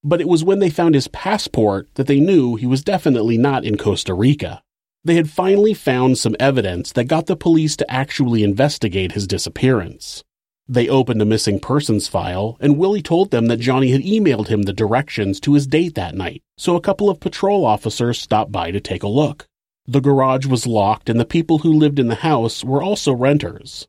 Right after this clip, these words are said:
Their rent didn't include the garage, and they didn't know anything about it. They were able to provide the contact information for the property manager. On October eighteenth,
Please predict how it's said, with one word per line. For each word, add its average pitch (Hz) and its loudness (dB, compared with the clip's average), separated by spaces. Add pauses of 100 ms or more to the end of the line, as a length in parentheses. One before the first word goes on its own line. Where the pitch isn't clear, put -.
(320)
Their 131 2
rent 120 0
didn't 117 2
include 107 2
the 101 0
garage, 101 0
and 123 2
they 135 4
didn't 185 2
know 127 2
anything 101 -2
about 107 0
it. - -14 (380)
They 160 4
were 208 2
able 127 2
to 117 0
provide 107 0
the 101 -6
contact 143 -2
information 92 -4
for 196 0
the 185 -4
property 90 -4
manager. 104 -2 (560)
On 110 2
October 104 0
eighteenth, 95 -2